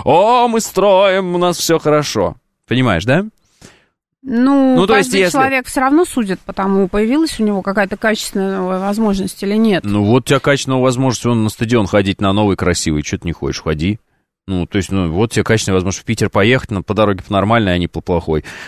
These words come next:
Speaker 1: Качественная возможность. Э, улететь из красивого аэропорта, э, современного, пожалуйста. Я вот щас был в Шарике, там терминал Б и Ц. Они, похоже, что новые.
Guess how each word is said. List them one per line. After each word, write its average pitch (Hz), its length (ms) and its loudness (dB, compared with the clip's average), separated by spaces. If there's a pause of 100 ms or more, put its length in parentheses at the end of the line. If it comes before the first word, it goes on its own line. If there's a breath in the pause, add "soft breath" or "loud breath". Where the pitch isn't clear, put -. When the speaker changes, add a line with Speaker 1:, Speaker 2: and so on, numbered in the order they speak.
(340 loud breath)
Speaker 1:
Качественная 113 340 0
возможность. 85 240 -4 (140 loud breath)
Э, - 180 -8
улететь 131 560 2
из 123 240 -2
красивого 120 640 2
аэропорта, 107 720 2
э, 104 40 0
современного, 104 800 0 (420 loud breath)
пожалуйста. 95 520 0 (100)
Я 113 140 4
вот 127 100 4
щас 135 160 0
был 127 160 0
в 120 60 -4
Шарике, 143 380 2
там 95 200 0
терминал 113 580 2 (140)
Б 120 320 4
и 117 60 2
Ц. 98 320 0 (720)
Они, 104 220 2
похоже, 113 360 0
что - 160 0
новые. 87 420 2